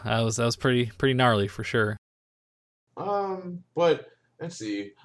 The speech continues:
Speaker 2: Will, Will Hobbs. Will Hobbs was, had a great showcase that night.
Speaker 1: Mm-hmm.
Speaker 2: Um, he, uh, got some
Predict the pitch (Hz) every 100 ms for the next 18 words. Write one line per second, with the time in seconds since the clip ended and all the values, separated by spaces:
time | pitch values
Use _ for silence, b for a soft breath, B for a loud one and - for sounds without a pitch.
0 | b 117 151 156 139 117 131 135 113 107
1 | 151 160 - - _ 120 123 127 110 107
2 | 117 110 98 - - 104 98 - 120 107
3 | 107 104 - 110 101 101 95 101 95 98
4 | 101 117 - 117 117 101 107 - 104 107
5 | 104 104 98 101 104 120 120 120 110 107
6 | 104 95 92 92 _ - 117 113 -